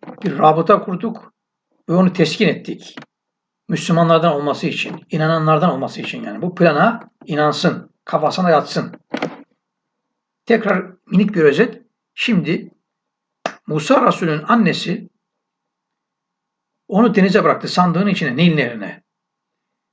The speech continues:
Saraya gitti, artık içi içini yiyordu, umudunu kaybetmek üzereydi. Ancak Allahu Teala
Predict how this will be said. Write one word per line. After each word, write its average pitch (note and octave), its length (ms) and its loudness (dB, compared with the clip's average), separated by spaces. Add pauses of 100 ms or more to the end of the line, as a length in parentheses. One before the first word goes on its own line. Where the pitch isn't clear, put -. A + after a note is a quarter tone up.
(420)
Saraya A3 360 4
gitti, F3+ 360 -2
artık F3+ 340 0
içi D4 180 -4
içini A3 220 2
yiyordu, F3 320 2
umudunu F#3 320 2
kaybetmek G3+ 460 2
üzereydi. G3 640 2
Ancak A3 580 0 (1200)
Allahu F#3 360 0
Teala D#3 520 2